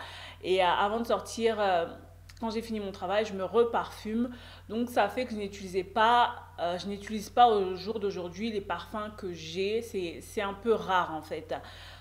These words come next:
Donc, euh, ça sert un peu à rien. Mais, euh, c'est vrai que maintenant, euh,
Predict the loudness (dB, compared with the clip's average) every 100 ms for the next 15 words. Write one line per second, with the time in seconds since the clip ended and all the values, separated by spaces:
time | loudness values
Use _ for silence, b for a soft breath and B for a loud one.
0 | B -2 0 0 2 2 4 -2 2 2
1 | 2 -2 0 2 2 -4 -6 -4 -6 B
2 | B B -6 2 6 6 6 6 6 2
3 | 0 4 2 2 0 0 -2 0 2 2
4 | 2 2 2 2 -4 -10